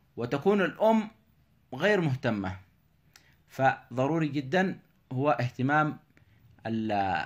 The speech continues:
المربي أولًا في وضع الأكل والطعام المنوع،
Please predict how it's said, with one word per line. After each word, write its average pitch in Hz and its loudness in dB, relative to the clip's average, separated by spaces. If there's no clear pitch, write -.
المربي 139 0
أولًا 147 2
في 135 -2
وضع 127 -2
الأكل 110 -2
والطعام 113 0
المنوع، 127 0